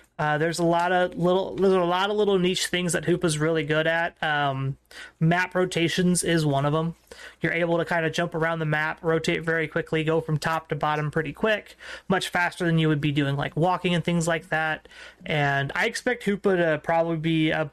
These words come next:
mainstay in this new map too, just because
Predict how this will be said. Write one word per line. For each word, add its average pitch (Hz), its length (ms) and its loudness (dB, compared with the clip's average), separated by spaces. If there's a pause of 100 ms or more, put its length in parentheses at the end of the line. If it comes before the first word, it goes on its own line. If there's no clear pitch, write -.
(320)
mainstay 196 840 2
in 160 220 0
this 165 200 0
new 180 220 2
map 196 320 0
too, 190 180 0
just 185 240 0
because 165 640 0